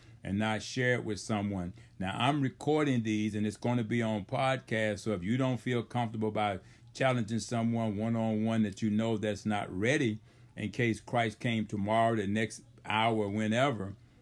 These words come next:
then share this podcast with them, because we're gonna be talking about some things that may, may, may provoke their thinking, you know, may encourage somebody to wanna be saved,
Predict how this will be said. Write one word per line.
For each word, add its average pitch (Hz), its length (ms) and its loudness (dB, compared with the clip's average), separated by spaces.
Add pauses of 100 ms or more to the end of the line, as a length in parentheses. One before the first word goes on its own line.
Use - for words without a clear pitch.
(240)
then 117 360 2
share 135 320 2
this 131 200 0
podcast 120 640 0
with 98 120 -4
them, 107 140 2
because 101 260 -4
we're 107 120 0
gonna 110 200 0
be 98 120 -2
talking 110 400 0
about 95 380 0 (260)
some 98 240 -2
things 117 360 2
that 104 160 0
may, 123 460 0
may, 123 340 2
may 131 340 2
provoke 120 640 -2
their 113 140 0
thinking, 104 500 0
you 98 100 0
know, 101 160 -2
may 110 220 2
encourage 113 500 0
somebody 101 440 0
to 92 40 -2
wanna 101 280 -2
be 92 160 -2
saved, 110 540 0